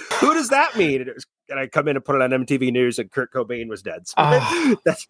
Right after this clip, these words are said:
Speaker 1: my big association with that is my mom yelling out the front door, "That guy you like died." <laughs>
Speaker 2: It's so wi-, I mean, a-, all the things that come back around that time. It, I, I, and I know that it's no different than today, but just being the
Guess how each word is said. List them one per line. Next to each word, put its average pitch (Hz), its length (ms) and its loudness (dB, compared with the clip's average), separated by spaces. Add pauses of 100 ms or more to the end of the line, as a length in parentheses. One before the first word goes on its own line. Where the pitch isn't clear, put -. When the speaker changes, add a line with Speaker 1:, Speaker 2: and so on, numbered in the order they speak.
Speaker 1:
my 196 120 0
big 170 220 0
association 151 560 0
with 117 140 -8
that 120 240 -2
is 104 160 -4
my 113 120 0
mom 113 220 2
yelling 110 260 2
out 110 100 0
the 117 80 -6
front 110 260 0
door, 117 180 4
"That 107 180 0
guy 113 140 4
you 101 180 -2
like 92 220 -6
died." 95 300 0
<laughs> 220 80 -6 (500)
Speaker 2:
It's 185 200 2
so - 220 4
wi-, 147 240 4
I 165 140 4
mean, 160 220 0
a-, 98 200 -2 (120)
all 220 300 4
the 202 140 2
things 143 320 -2
that 120 160 -2
come 123 200 -4
back 110 420 0
around 110 500 -2
that 107 300 -4 (420)
time. 101 540 0
It, 110 440 -2
I, 113 220 0
I, - 180 -2 (480)
and 185 140 4
I 202 60 4
know 185 260 6
that 165 120 4
it's 127 140 -2
no 135 160 2
different 120 400 -2
than 107 260 -2
today, 107 460 0
but 107 240 -4
just 135 180 -4
being 131 420 -2
the - 100 0